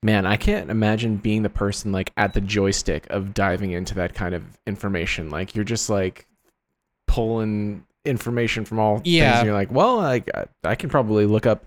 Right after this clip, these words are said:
Speaker 1: every single person's very dark history and how much they make and where they live and if they've been to the hospital recently and
Speaker 2: Yeah.
Speaker 1: their high score on Blizzard."
Speaker 2: <laughs> Yeah, exactly. How are they doing on World of Warcraft? <laughs>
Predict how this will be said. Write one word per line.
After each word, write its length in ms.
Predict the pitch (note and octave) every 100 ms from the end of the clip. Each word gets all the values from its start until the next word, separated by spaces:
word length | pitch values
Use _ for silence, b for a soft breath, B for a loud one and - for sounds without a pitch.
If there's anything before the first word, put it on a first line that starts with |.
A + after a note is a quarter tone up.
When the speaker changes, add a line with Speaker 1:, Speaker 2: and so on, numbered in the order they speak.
| -
Speaker 1:
every 240 | A2 G#2+
single 280 | G2+ G#2 G2
person's 600 | - G#2+ - G#2 G2 - - _ _ _ _ _ _ -
very 380 | A2+ A2+ A2 A2
dark 260 | G#2+ G2
history 460 | - G#2 - A#2 B2
and 320 | G#2+ B2+ A#2
how 160 | A2+ A2
much 220 | A#2 -
they 100 | G#2
make 360 | G2 F2+ C3+ -
and 300 | G#2+ A#2 C3
where 120 | C3
they 140 | B2+ B2
live 420 | G2 F#2 C3 C#3
and 400 | - B2 D3 D#3
if 100 | D3+
they've 300 | E3+ E3+ E3+ F3+
been 140 | F3+ F3+
to 80 |
the 100 | F3+
hospital 400 | F3 C4 - A2+
recently 480 | G2 G2 - D2 A#2 - _ _ -
and 180 | - A3+
Speaker 2:
Yeah. 160 | A#2
Speaker 1:
their 220 | A#2 C3+ C3
high 180 | C#3
score 320 | C#3+ - D#3+ C#3+
on 120 | C#3+
Blizzard." 360 | F#3 D#3+ - - _
Speaker 2:
<laughs> 140 | _
Yeah, 580 | A3 - F4+ F4+ D3+ C#4
exactly. 480 | F3+ G#3 A#3 F3 E3
How 120 | G3
are 40 | C#4+
they 80 |
doing 240 | C4 C4+ B3+
on 140 | G3+
World 220 | F#3+ A3+
of 100 | G#3+
Warcraft? 680 | E3 A3 A#3+ C#3+ C3 D3+ - A#3
<laughs> 920 | - C4 C4 - B3+ - A3 -